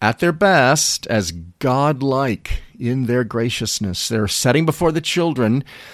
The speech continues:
that we're caring for the consequences of their sins with a view to their having opportunity,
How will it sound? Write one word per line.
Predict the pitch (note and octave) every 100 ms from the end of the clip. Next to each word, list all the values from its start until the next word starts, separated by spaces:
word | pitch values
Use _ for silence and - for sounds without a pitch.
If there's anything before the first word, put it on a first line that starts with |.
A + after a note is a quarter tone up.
| -
that | F2
we're | A2
caring | B2 D#3+ C#3+ B2
for | - G2 G#2
the | A2+
consequences | - A2 C3+ - D3+ D3 D3 D3
of | D3+
their | D#3+
sins | - - G2+ G2 G#2
with | A2+ E3+ A3
a |
view | F3+ D#3+ G3 D#3
to | D3+ D3+
their | C#3 D#3
having | - D#3+ E3 E3 D#3+
opportunity, | C3+ D#3 - - A#2 G#2 G#2+ E3